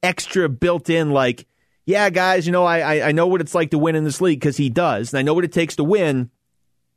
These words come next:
but he also still has something to prove in a weird way.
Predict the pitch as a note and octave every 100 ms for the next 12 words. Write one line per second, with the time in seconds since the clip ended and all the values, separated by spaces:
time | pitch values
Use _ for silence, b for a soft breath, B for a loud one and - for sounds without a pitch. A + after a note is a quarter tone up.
0 | _ _ - A#2+ D#3+ D#3 - _ _ _
1 | _ _ - D#3 E3 F#3 F3 - F3 E3
2 | F3+ D#3+ A#2+ - D#3 E3 E3 D#3+ D3+ E3
3 | D#3 D#3 E3 F3